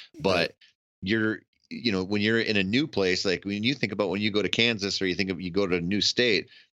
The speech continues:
Speaker 2: so much of what you're doing is, yeah, you're looking for sign, but you're also just like, "I wanna learn the terrain."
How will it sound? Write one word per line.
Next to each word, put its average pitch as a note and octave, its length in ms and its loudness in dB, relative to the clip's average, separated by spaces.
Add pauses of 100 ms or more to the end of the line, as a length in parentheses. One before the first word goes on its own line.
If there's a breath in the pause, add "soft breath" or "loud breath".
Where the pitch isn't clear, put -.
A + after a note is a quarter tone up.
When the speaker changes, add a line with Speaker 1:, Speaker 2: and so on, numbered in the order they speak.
(120)
Speaker 2:
so - 260 0
much C3+ 260 -2
of C#3 80 -4
what A#2 120 -2
you're G2 120 -2
doing A2+ 340 2
is, E2+ 140 0
yeah, A2 140 2
you're G#2+ 160 0
looking G2 200 -4
for F2+ 80 -8
sign, G#2 300 -2
but G2 80 -4
you're B2+ 120 -2
also E3 200 -4
just F2 200 -2
like, D#2+ 240 -2 (280 soft breath)
"I - 40 -2
wanna D#3 180 0
learn F2 300 2
the F#2+ 80 0
terrain." G#2+ 480 0